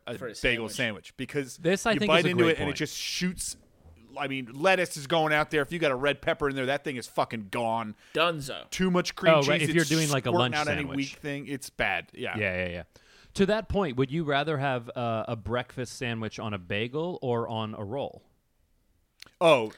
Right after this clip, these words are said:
Speaker 1: definitely, always a bagel. I, I'll take the mess
Speaker 2: Yeah.
Speaker 1: all, every time. Roll, on a roll, it's always disappointing,
Speaker 2: I,
Speaker 1: and I'm like, "I
Speaker 2: it
Speaker 1: wish this was a
Speaker 2: depends.
Speaker 1: bagel." Even
Speaker 3: I
Speaker 1: with
Speaker 3: get
Speaker 1: the
Speaker 3: flack
Speaker 1: hole,
Speaker 3: sometimes.
Speaker 1: it's, it's just, it's going. I just, the thing is, I just know it's going to be a mess.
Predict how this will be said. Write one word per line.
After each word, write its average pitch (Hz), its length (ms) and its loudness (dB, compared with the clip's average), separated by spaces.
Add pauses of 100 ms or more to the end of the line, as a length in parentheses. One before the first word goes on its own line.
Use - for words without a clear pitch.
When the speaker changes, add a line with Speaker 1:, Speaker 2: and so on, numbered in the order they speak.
(160)
Speaker 1:
definitely, 175 360 4
always 175 400 4
a 110 40 -6
bagel. 104 280 -4
I, 190 120 6
I'll 220 180 4
take 254 200 -2
the 170 80 -8
mess 156 300 2
Speaker 2:
Yeah. 117 220 2
Speaker 1:
all, 165 180 0
every 185 300 0
time. 123 220 -4 (160)
Roll, 208 300 0 (300)
on 214 100 0
a 208 60 2
roll, 208 420 4
it's 156 260 -2
always 160 640 0 (840)
disappointing, 139 580 0
Speaker 2:
I, - 20 -2
Speaker 1:
and 117 80 -6
I'm 117 60 -6
like, 117 140 -4
"I 127 100 0
Speaker 2:
it 131 80 2
Speaker 1:
wish 135 100 -2
this - 80 2
was 123 80 -4
a 170 40 8
Speaker 2:
depends. 123 280 2
Speaker 1:
bagel." 95 400 -4 (500)
Even 220 200 0
Speaker 3:
I 233 40 4
Speaker 1:
with 226 60 2 (120)
Speaker 3:
get - 40 -8
Speaker 1:
the 185 80 2
Speaker 3:
flack 190 260 6
Speaker 1:
hole, 170 100 4
Speaker 3:
sometimes. 175 420 2
Speaker 1:
it's, - 80 -8
it's 214 160 -6
just, - 360 -4
it's 202 200 -4 (120)
going. 214 420 4
I 175 120 4
just, 175 280 -4
the 175 100 -4
thing 214 180 -4
is, 185 180 -4 (240)
I 170 120 -2
just 180 220 -4
know 156 400 6
it's 156 140 2
going 143 220 2
to 131 60 0
be 123 160 0
a 110 60 0
mess. 104 480 -6